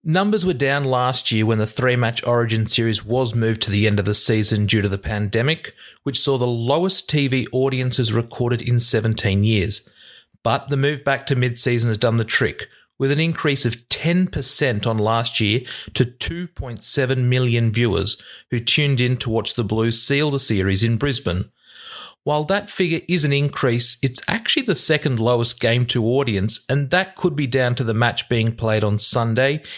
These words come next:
instead of the traditional Wednesday night.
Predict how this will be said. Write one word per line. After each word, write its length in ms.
instead 600
of 120
the 80
traditional 580
Wednesday 400
night. 340